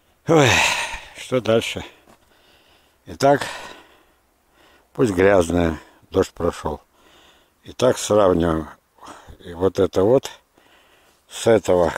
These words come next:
когда был посажен вот такой вот, когда был посажен вот такой вот, м, меленький,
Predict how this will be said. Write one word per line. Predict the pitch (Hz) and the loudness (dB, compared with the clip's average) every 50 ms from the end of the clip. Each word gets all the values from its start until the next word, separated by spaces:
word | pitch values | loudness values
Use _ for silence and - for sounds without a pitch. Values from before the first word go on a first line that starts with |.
| - - | -8 -8
когда | - 87 85 85 92 90 | -8 -8 -4 -4 -6 -6
был | 85 90 87 | -6 -10 -12
посажен | - - 92 - - 104 90 80 80 80 82 | -10 -12 -12 -4 -2 0 0 0 0 -2 -6
вот | 82 80 - | -8 -10 -10
такой | - 87 - - - 87 87 | -12 -14 -12 -6 -4 -2 0
вот, | 117 160 170 - - - - - - - _ _ _ _ _ _ _ _ _ _ _ _ _ _ _ _ _ _ _ _ _ | 0 0 0 -2 -6 -16 -20 -20 -20 -20 _ _ _ _ _ _ _ _ _ _ _ _ _ _ _ _ _ _ _ _ _
когда | - 82 80 87 90 85 | -16 -14 -10 -8 -10 -10
был | 82 85 80 | -10 -14 -16
посажен | - - 92 - - - 92 82 78 82 80 82 | -14 -14 -14 -12 -10 -6 -6 -6 -6 -6 -10 -12
вот | 80 - _ | -14 -16 _
такой | - 82 - - - 80 82 | -16 -16 -16 -8 -4 -2 0
вот, | 120 147 139 - - - - - - - - - _ _ _ _ _ _ _ _ _ _ _ _ _ _ _ _ _ _ _ _ _ _ _ _ _ _ _ _ _ _ _ _ | 0 -2 -2 -4 -10 -18 -20 -16 -16 -16 -16 -16 _ _ _ _ _ _ _ _ _ _ _ _ _ _ _ _ _ _ _ _ _ _ _ _ _ _ _ _ _ _ _ _
м, | - 82 82 85 87 90 87 | -16 -12 -10 -8 -8 -6 -2
меленький, | 90 95 87 80 80 76 73 - - 78 73 | 0 0 2 2 0 -2 -4 -6 -10 -16 -18